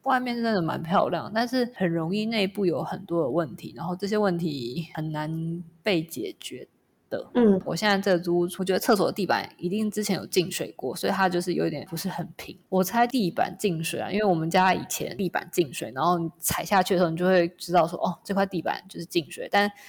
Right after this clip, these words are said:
Speaker 1: 如果你要处理这个问题的话，你要把所有的地板掀起来，然后重新做那个泥做，然后再重新铺地。也有跟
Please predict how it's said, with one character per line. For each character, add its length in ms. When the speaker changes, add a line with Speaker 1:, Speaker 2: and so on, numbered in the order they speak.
Speaker 1:
如 120
果 160
你 80
要 160
处 220
理 80
这 140
个 80
问 180
题 160
的 60
话， 140
你 120
要 120
把 200
所 260
有 140
的 380
地 100
板 240
掀 300
起 160
来， 160
然 100
后 100
重 360
新 680
做 220
那 140
个 400
泥 260
做， 260
然 120
后 100
再 180
重 220
新 200
铺 240
地。 260
也 120
有 120
跟 360